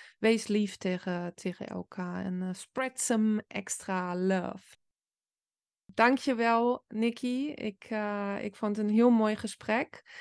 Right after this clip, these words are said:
Ik, ehm, ik zou sowieso in de show notes van deze podcast jouw Instagram, eh, link delen naar je, naar je profiel en je LinkedIn, eh, link.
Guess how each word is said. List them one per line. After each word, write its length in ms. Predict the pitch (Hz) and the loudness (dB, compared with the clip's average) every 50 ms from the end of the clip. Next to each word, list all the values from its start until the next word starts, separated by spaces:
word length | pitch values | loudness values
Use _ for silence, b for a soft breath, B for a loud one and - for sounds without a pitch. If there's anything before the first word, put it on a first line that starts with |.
| B B B B B B B B _ - | B B B B B B B B _ 2
Ik, 540 | 226 226 226 - - - - - - - - _ | 2 2 2 -2 -8 -16 -14 -14 -14 -16 -14 _
ehm, 380 | - 220 208 208 208 208 214 214 | -2 0 0 2 2 2 2 0
ik 180 | - 214 220 - | 0 -2 -4 -4
zou 300 | - 226 214 214 214 - - - | -2 0 2 2 0 -2 -4 -6
sowieso 800 | 208 196 226 254 277 277 269 240 202 202 220 226 214 202 185 - - - | 0 6 6 8 8 8 6 4 4 4 4 4 4 4 2 0 0 2
in 160 | 233 254 262 | 2 2 4
de 80 | 262 | 2
show 280 | 247 - - 233 233 233 | 0 0 0 2 2 2
notes 260 | 220 208 208 196 - | 2 2 0 -2 -4
van 140 | - 208 196 | -4 -2 0
deze 280 | 196 196 202 202 208 196 | 0 2 0 0 -2 -2
podcast 840 | - - 220 220 - - - 196 190 190 185 190 190 - - - - | -2 -2 -4 -4 -4 -4 -2 0 2 2 2 0 -2 -4 -8 -6 0
jouw 580 | 196 196 190 190 190 190 185 190 185 - - - | 2 2 4 4 4 4 2 2 0 0 -2 -4
Instagram, 840 | - 208 240 285 302 - - 302 - 269 262 262 269 262 262 262 269 | 0 2 2 2 2 2 0 0 2 2 2 2 2 2 2 2 0
eh, 340 | - - 240 240 240 247 247 240 | 0 0 0 0 0 2 2 2
link 380 | 233 233 247 254 262 247 - | 4 4 4 4 2 2 0
delen 420 | - 233 233 247 247 247 254 247 240 | 0 2 2 2 2 2 2 2 2
naar 160 | 208 196 196 | 2 2 2
je, 280 | 196 196 190 190 190 | 2 2 2 2 2
naar 160 | 190 190 190 190 | 2 2 2 0
je 100 | 185 190 | 0 -2
profiel 580 | - - 196 190 - - - 277 277 277 269 | -2 -2 -4 -4 -4 -2 -2 0 2 2 0
en 200 | - - 208 202 | 0 0 0 2
je 100 | 196 196 | 2 4
LinkedIn, 680 | 196 190 190 190 196 190 - - 240 269 294 302 285 285 | 4 4 4 4 4 2 0 0 0 2 2 2 2 2
eh, 320 | - 247 247 254 254 254 247 | 0 0 2 2 2 2 4
link. 400 | 240 240 254 262 269 285 - | 4 4 4 4 2 0 -2